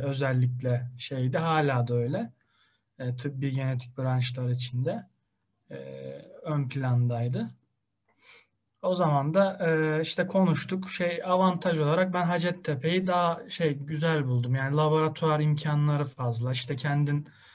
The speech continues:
laboratuvarda çalışabiliyorsun falan. E,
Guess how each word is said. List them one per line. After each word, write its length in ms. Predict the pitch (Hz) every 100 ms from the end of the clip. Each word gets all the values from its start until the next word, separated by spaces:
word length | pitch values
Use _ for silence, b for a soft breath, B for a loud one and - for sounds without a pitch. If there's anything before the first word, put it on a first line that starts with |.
| B B B B
laboratuvarda 720 | 147 143 147 139 147 143 139 143
çalışabiliyorsun 1000 | - 139 131 143 135 135 139 123 123 -
falan. 360 | - 127 120 123
E, 40 | -